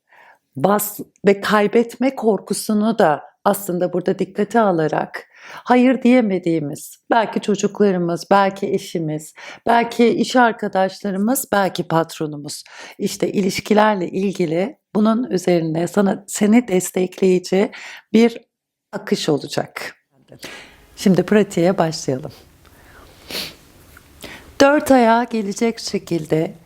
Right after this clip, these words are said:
kendini yerleştir. Aslında bu dört ayağı şu taraftan yapacağım.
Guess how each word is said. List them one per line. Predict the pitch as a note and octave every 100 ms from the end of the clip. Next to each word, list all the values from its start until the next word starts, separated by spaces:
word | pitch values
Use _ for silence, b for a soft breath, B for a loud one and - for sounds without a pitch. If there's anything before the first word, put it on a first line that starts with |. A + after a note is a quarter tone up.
| -
kendini | C4 A#3+ G3 F3 G#3
yerleştir. | F#3 D#3+ C#3+ D3+ - E3+ D#3+ - - _ _ _ _ _ _ - - - G#3
Aslında | F#3+ F3 F#3 D#3+
bu | F#3
dört | F3 -
ayağı | D#3+ D3 F3 - B B B B
şu | -
taraftan | - B2+ B2+ - B2+
yapacağım. | B2+ B2 - D3